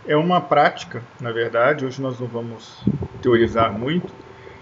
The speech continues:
é, é uma prática, vamos chamar de meditação, embora envolve algo um pouco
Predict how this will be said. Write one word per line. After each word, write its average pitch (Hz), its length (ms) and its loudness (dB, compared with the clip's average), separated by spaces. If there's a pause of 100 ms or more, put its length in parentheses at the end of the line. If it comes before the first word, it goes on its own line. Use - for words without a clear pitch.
(360)
é, 135 380 10
é 151 40 4
uma 147 160 8
prática, 160 1000 4 (520)
vamos 135 240 0
chamar 131 280 4
de 123 100 0
meditação, 127 880 0 (100)
embora 127 540 2 (100)
envolve 123 600 2 (500)
algo 123 200 0
um 123 40 0
pouco 131 220 0